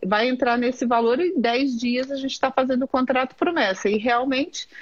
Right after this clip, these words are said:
assim era. Então, por quê? Porque havia uma procura muito superior. Na locação, só pra você ter uma ideia,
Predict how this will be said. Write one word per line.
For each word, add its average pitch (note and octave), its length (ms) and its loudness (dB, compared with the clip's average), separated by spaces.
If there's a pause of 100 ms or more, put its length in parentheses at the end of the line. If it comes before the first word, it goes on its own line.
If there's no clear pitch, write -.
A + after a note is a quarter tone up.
(280)
assim D4+ 440 2
era. D#3+ 340 0 (920)
Então, A#3 480 2 (240)
por - 180 0
quê? - 180 2
Porque - 240 -4
havia D#4+ 380 2 (280)
uma G4+ 180 0
procura C#4+ 520 2
muito B3+ 320 2
superior. D#4 720 0 (140)
Na A3 240 0
locação, A#3 880 0
só B3 200 -2
pra B3+ 160 0
você B3 280 -2
ter B3 100 0
uma A3 180 0
ideia, G#3 480 0